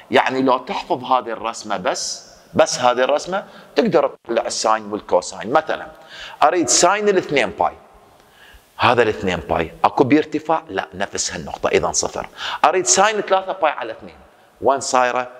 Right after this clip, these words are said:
هذه سالب واحد بالسالب، هاي ناتجها. اريد ساين الباي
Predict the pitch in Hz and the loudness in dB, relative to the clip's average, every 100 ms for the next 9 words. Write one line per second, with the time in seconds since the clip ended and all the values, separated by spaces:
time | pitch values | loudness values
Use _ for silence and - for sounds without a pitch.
0 | - - _ _ - 92 85 90 - - | -20 -20 _ _ -2 0 0 -6 -10 -6
1 | - 95 98 95 80 78 - 76 - - | 0 2 4 2 2 0 0 -2 0 2
2 | 90 - 95 98 87 - - - - - | 0 0 0 -2 -6 -6 -6 -8 -16 -14
3 | - - - 156 170 - 180 196 185 - | -10 -2 2 2 2 2 2 2 -2 0
4 | 127 95 | 0 0